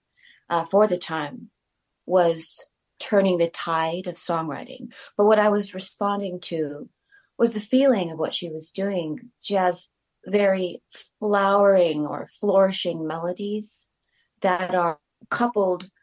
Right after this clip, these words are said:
with imagery that is just incredibly friendly. Like, to sing along with a Joni Mitchell song is, is like, well, to be completely engaged with a piece of music. And I,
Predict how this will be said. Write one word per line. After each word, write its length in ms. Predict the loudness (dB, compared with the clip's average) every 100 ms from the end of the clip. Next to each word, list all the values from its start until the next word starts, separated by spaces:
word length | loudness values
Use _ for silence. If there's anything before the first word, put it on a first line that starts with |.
| _ _ _ _ _ _ _ 2
with 440 | 4 4 0 -4
imagery 880 | 2 4 4 0 -6 -6 -6 -10 _ _ _ _ _ _ _ 0
that 160 | 2
is 260 | 2 0 -6 -6
just 220 | -6 -4
incredibly 640 | -8 -4 -2 0 0 -4
friendly. 1000 | -4 -10 -6 -4 -4 -8 -12 -12 -16 -20 _ -2
Like, 520 | 0 0 -2 -4 -20 _ _ -12
to 120 | -6 -2
sing 260 | 4 4
along 300 | 6 2 0
with 100 | -2
a 60 | -4
Joni 320 | -4 -4 -4
Mitchell 260 | -6 -6 -6
song 420 | -6 -6 -6 -6
is, 320 | -6 -6 -10 -4
is 220 | -4 -2
like, 540 | -4 -4 -10 -16 -20 _ _ _ _
well, 240 | 0 2 0
to 120 | 0
be 140 | -2
completely 460 | -2 0 0 0 -2
engaged 520 | -2 -4 -4 -4 -8
with 120 | -8
a 60 | -8
piece 280 | -10 -12 -10
of 80 | -8
music. 580 | -6 -4 -6 -10 -20 _ _ -4
And 300 | 0 0 0 2
I, 240 | 2